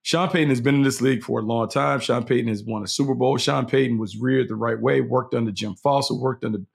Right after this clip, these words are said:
Bill Parcells. Sean Payton knows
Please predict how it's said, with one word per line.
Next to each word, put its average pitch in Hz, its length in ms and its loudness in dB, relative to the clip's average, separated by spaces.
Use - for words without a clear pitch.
Bill 117 180 4
Parcells. 123 520 2
Sean 185 380 2
Payton 135 460 4
knows 151 580 2